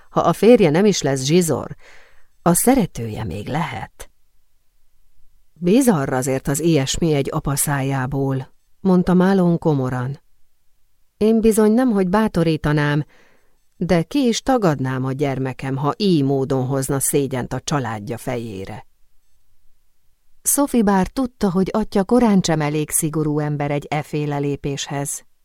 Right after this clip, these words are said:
azért lesütötte a szemét, nehogy valaki meglássa zavarát. Nem mintha olyan nagy ritkaság lett volna vidéken, hogy fiatalok már az esküvő előtt összeadják magukat.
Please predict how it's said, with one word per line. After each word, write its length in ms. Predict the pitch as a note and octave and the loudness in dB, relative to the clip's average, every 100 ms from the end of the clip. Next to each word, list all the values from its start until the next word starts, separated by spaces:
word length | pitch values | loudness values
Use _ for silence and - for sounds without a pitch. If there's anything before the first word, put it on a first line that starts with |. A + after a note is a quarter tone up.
| _ _ - | _ _ -2
azért 360 | G3+ G3 F#3+ A#3 | 2 2 2 0
lesütötte 600 | B3 - F#3+ F3 - D#3 | 0 0 -2 -2 -2 -2
a 60 | |
szemét, 640 | C#3+ D#3+ D#3 D3 D#3 - _ - | -2 0 0 0 -4 -10 _ 0
nehogy 340 | A3 F#3 E3+ | 2 4 2
valaki 360 | D3 D3+ C#3 D3+ | 0 -2 -2 -2
meglássa 560 | C#3 C3 C3 C3 D3+ | -2 -4 -8 -6 -6
zavarát. 800 | C3+ B2+ C3 B2 B2+ C#3 - - - _ _ _ _ _ _ - - - | -6 -6 -8 -10 -10 -12 -16 -20 -20 _ _ _ _ _ _ -20 -12 0
Nem 200 | G3 F#3 | 4 6
mintha 380 | F3+ F3 E3+ E3 | 6 4 2 0
olyan 280 | E3+ E3+ D#3+ | 2 2 2
nagy 240 | E3+ E3 | 2 0
ritkaság 600 | D#3 D3+ - C#3+ D3 C3+ | -2 -4 -4 -4 -4 -2
lett 180 | C#3 C3+ | -4 -4
volna 280 | C#3 C#3 C3+ | -2 -2 -2
vidéken, 640 | D3 C#3+ C3+ - B2+ C3 _ - _ - - | -2 -2 -2 -2 -6 -6 _ -20 _ -20 -6
hogy 140 | G3+ | -4
fiatalok 560 | - A#3 G#3 F#3+ F3 E3+ | 0 2 4 4 2 2
már 220 | E3 D#3+ | 2 2
az 160 | D#3 - | 0 -2
esküvő 520 | G#3+ - G3+ D#3 D3+ | -4 0 0 2 0
előtt 480 | - D3 C3+ C3 - | 0 0 0 -2 -6
összeadják 800 | - C3+ - C3 C3 C#3 C3+ C3+ | -6 -4 -4 -4 -4 -4 -6 -4
magukat. 560 | C3+ B2+ C3 C3+ B2 | -6 -6 -6 -6 -8